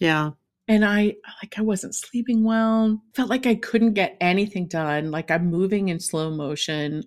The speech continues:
Speaker 2: I can't get motivated. Just a constant, desperate need for an escape. Like, all day, I would suffer through trying to just accomplish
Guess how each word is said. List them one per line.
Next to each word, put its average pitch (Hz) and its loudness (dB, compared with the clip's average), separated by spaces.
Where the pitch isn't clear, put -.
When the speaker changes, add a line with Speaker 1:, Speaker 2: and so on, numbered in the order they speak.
Speaker 2:
I 170 -4
can't 156 -4
get - -8
motivated. 196 0
Just 180 0
a 160 0
constant, 165 -4
desperate 156 -2
need 147 -4
for 147 -4
an 139 -2
escape. 135 -4
Like, 190 0
all 175 4
day, 156 0
I 175 2
would 156 2
suffer 165 -2
through 175 -2
trying 160 -2
to 156 -8
just - -6
accomplish 143 -4